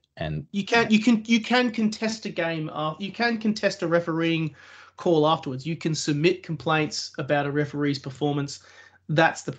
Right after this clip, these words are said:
Speaker 2: that's the way to go about it. To, to rant and rage about it and essentially fuel the flames, I don't think is the right way to go about it. And I'll, I'll finish this. We'll, we'll finish this whole discussion with one question. Are you guys, are either of you guys gonna watch this final test?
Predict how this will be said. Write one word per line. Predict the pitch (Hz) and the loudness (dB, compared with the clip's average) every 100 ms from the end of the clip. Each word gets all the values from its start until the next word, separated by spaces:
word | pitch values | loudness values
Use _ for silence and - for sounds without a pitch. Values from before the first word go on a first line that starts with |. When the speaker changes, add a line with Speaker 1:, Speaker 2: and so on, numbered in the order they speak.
| - | -2
Speaker 2:
that's | 165 - - | -2 -2 -4
the | 156 | -6
way | 147 143 | -2 -2
to | 139 | -4
go | 139 123 | -4 -6
about | 120 131 127 | -4 -4 -4
it. | 135 131 | -6 -8
To, | - 147 143 | -4 -2 -2
to | - | -4
rant | 147 143 160 175 170 | -4 0 2 2 2
and | 165 147 | -2 0
rage | 143 143 147 143 | 0 2 0 0
about | 139 135 | -2 -2
it | 139 | -2
and | 151 | -4
essentially | 139 156 147 151 147 | -4 -4 -4 -4 -6
fuel | - - 165 156 151 | -6 2 6 8 8
the | 147 | 4
flames, | 135 151 139 139 139 135 - - _ _ _ _ - | -2 0 0 0 -2 -4 -8 -12 _ _ _ _ -2
I | 131 | 0
don't | 123 131 | 0 -2
think | 135 135 | -4 -4
is | 131 | -4
the | |
right | 131 139 | -2 -2
way | 143 139 | 0 -2
to | |
go | 143 139 | -2 -4
about | - 135 139 | 0 2 2
it. | 147 | 2
And | 175 170 - - - - - | 2 2 2 -10 -18 -10 2
I'll, | 185 196 | 4 6
I'll | 185 | 4
finish | - 254 269 - | 6 6 6 6
this. | 190 - | -2 0
We'll, | 175 180 | -2 -2
we'll | 185 | -2
finish | 180 208 214 214 | 2 4 4 4
this | 165 165 | 0 0
whole | 147 | 0
discussion | 147 - 151 143 151 | -2 0 -2 0 -2
with | 143 | 0
one | 147 147 | 0 -2
question. | 143 156 151 165 | 2 2 4 4
Are | |
you | 202 254 | 6 8
guys, | 226 196 | 8 8
are | 185 | 6
either | 214 214 | 6 6
of | 196 | 2
you | 202 | 0
guys | 196 202 | 2 2
gonna | 185 196 | 0 -2
watch | 196 202 - | -2 -4 -8
this | 190 | -10
final | - 190 190 | -6 -6 -6
test? | - 208 - - | -2 -2 -4 -14